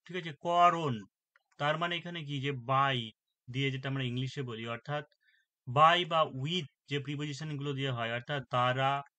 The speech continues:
দিয়া, কর্তৃক, দিয়ে যে ওয়ার্ড গুলো, যে শব্দটাকে বোঝাবে সেটা হচ্ছে করণ কারক। চার নম্বর হচ্ছে অপাদান কারক, ঠিক আছে? অপাদান কারক, অপাদান মানে হচ্ছে হইতে,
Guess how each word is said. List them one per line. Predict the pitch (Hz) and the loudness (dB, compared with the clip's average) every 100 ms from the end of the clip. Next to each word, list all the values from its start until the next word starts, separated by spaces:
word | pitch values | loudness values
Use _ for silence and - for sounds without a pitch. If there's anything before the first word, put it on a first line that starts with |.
| _ _ _ | _ _ _
দিয়া, | 110 113 131 131 135 139 143 _ _ _ 143 | -10 -4 -2 0 0 0 -4 _ _ _ -6
কর্তৃক, | 143 139 131 - 104 - - _ _ _ _ _ _ _ 113 | -2 -2 -6 -12 -14 -14 -20 _ _ _ _ _ _ _ -10
দিয়ে | 131 175 208 | -6 0 0
যে | 175 185 | 2 0
ওয়ার্ড | 165 151 156 156 | 2 6 6 4
গুলো, | 165 | -6
যে | 147 143 147 | -6 -4 -4
শব্দটাকে | 147 139 147 147 147 | -6 -6 -6 -6 -4
বোঝাবে | 143 143 165 | -4 -4 -6
সেটা | 151 131 127 | -8 -6 -4
হচ্ছে | 127 156 - | -4 -8 -6
করণ | 127 120 117 | -6 -4 -6
কারক। | 110 92 92 _ _ _ _ _ _ _ _ _ - | -10 -14 -14 _ _ _ _ _ _ _ _ _ -2
চার | 170 175 | 2 2
নম্বর | 180 190 185 196 | 2 -2 -2 -2
হচ্ছে | 180 165 165 165 - _ _ _ | -4 -8 -6 -6 -8 _ _ _
অপাদান | 143 143 156 180 170 175 175 175 | -2 0 0 2 2 2 -2 -4
কারক, | 147 123 104 - _ _ _ _ _ _ _ _ _ - | -2 -2 -2 -12 _ _ _ _ _ _ _ _ _ -10
ঠিক | 165 | -8
আছে? | 147 139 | -4 0
অপাদান | 151 185 185 190 196 202 - _ | 0 4 2 4 0 -4 -12 _
কারক, | 143 127 110 - | 0 0 -2 -2
অপাদান | 135 135 185 185 190 190 | -2 4 4 4 2 0
মানে | 156 160 | -2 -2
হচ্ছে | 165 160 135 175 185 | -4 -6 -8 -6 -4
হইতে, | 156 131 147 170 170 - 180 | -2 -2 -2 -6 -10 -2 0